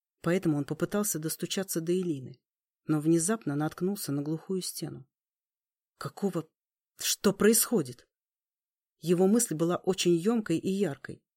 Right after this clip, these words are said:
поэтому неудивительно, что ее уловил Дарион. «Не дергайся и лежи спокойно. Нас тут собрались убивать».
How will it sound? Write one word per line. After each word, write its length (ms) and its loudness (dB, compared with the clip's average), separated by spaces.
поэтому 400 4
неудивительно, 720 4
что 200 -2
ее 300 4
уловил 440 2
Дарион. 460 0
«Не 220 6
дергайся 520 2
и 60 4
лежи 260 4
спокойно. 680 -2
Нас 300 2
тут 180 -14
собрались 460 2
убивать». 540 -2